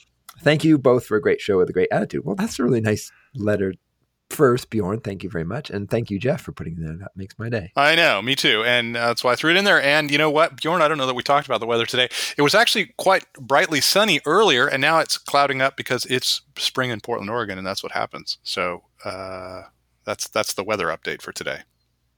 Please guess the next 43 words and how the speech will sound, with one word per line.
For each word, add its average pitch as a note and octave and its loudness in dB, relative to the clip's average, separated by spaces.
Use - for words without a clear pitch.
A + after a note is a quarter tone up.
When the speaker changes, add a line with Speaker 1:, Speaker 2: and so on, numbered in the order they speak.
Speaker 1:
I B2 2
hope B2+ 2
it's - -4
nice A2 -2
in G2 -6
your G#2 -2
town, D#2+ -6
Bjorn. E2 -8
I'd E2 -6
like F#2 -4
to F#2+ -10
know F2+ -4
where E2+ 0
that E2+ -2
is. F#2 -4
Let A#2 2
us A#2 -2
know. A2 2
We'll F2+ -2
send F#2 -6
you F2+ 0
one F2+ -6
of D#2+ -6
our, D2 -4
well, F2 0
once F2 -2
we G2 -4
figure G2 -4
out - -4
how, G2 -8
who's B2+ 2
gonna G2+ -2
make F#2+ -2
our F2 0
t-shirts, F#2 -2
we'll B2+ 0
send F3 2
you F3 4
a E3 0
t-shirt. - -2
<clears throat> - 2
Speaker 2:
All C3+ 4
right. D#3 8